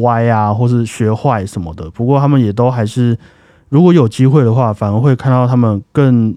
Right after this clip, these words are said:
去愿意帮助别人的那一种善良的人。那我会觉得这种人吼，才是最勇敢也最值得被安慰的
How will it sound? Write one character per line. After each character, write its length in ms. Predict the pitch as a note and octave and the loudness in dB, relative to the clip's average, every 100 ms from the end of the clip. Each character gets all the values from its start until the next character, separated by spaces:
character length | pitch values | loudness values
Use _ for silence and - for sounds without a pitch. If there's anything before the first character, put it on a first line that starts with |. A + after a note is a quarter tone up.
| _ | _
去 280 | - D3 B2 G#2+ | -6 -2 0 2
愿 200 | C#3 B2 | 2 4
意 240 | B2+ A2+ - _ - | 4 2 -4 _ -4
帮 200 | A#2+ C3+ | -2 0
助 160 | D3+ | 0
别 220 | A2+ G#2+ | 0 -2
人 160 | G2 F#2+ | -4 -4
的 100 | F#2+ | -4
那 140 | G2+ G#2+ | -2 -4
一 60 | |
种 320 | G#2+ F2 D2 F#2+ _ _ _ _ _ | -4 -6 -10 -18 _ _ _ _ _
善 220 | - D3+ | -2 0
良 180 | A#2+ G2 | 0 -2
的 80 | G2 | -4
人。 300 | F#2+ D#2+ F2+ _ _ _ - | -4 -8 -12 _ _ _ -4
那 260 | C3+ B2+ A#2 | 0 2 0
我 120 | A2 | 0
会 80 | C3 | 0
觉 120 | A2 | 0
得 140 | G#2+ | 0
这 180 | A2 C#3+ | 2 2
种 200 | C3 G#2 | 2 -2
人 200 | F2+ E2+ | -4 -8
吼， 280 | F#2+ F#2 D2 | -8 -8 -10
才 140 | - A2+ | -8 -6
是 360 | - B2 A2+ - - _ _ _ _ | -2 0 0 -4 -20 _ _ _ _
最 260 | D3+ C3 A#2 | 2 2 0
勇 260 | A#2+ A2+ B2+ | 0 0 0
敢 260 | B2 G2+ | -2 -2
也 200 | G2 G2 | -2 -4
最 320 | F#2+ B2+ A#2+ G#2+ | -2 0 2 0
值 180 | - | 0
得 80 | A#2+ | 0
被 120 | A#2+ | 0
安 220 | B2+ B2 A#2+ | 0 0 2
慰 180 | C3+ A2 | 2 2
的 180 | F2+ | -2